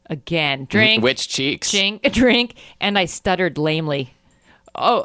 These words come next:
Speaker 1: um,
Speaker 2: Yeah,
Speaker 1: uh,
Speaker 2: uh,
Speaker 1: well,
Speaker 2: uh,
Speaker 1: uh,
Speaker 2: uh,
Speaker 1: well." The words trailed off. Why couldn't I think of a good comeback? My tongue was tied.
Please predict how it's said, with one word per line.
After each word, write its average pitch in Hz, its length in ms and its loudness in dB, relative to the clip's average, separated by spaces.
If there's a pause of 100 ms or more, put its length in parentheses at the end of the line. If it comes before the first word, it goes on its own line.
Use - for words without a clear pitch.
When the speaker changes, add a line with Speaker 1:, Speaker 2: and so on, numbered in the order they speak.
Speaker 1:
um, 220 320 2
Speaker 2:
Yeah, 165 100 4
Speaker 1:
uh, 220 220 4
Speaker 2:
uh, - 40 2
Speaker 1:
well, 247 240 6
Speaker 2:
uh, 110 200 0
Speaker 1:
uh, - 0 -
Speaker 2:
uh, 233 280 6
Speaker 1:
well." 262 200 4 (360)
The 208 100 2
words 202 280 2
trailed 165 360 0
off. 143 280 0
Why 262 120 2
couldn't 370 180 -2
I 330 60 0
think 311 160 -4
of 262 40 -4
a 254 60 0
good 247 180 -2
comeback? 247 540 -2
My 190 100 -4
tongue 320 300 -4
was 311 140 -2
tied. 233 500 -4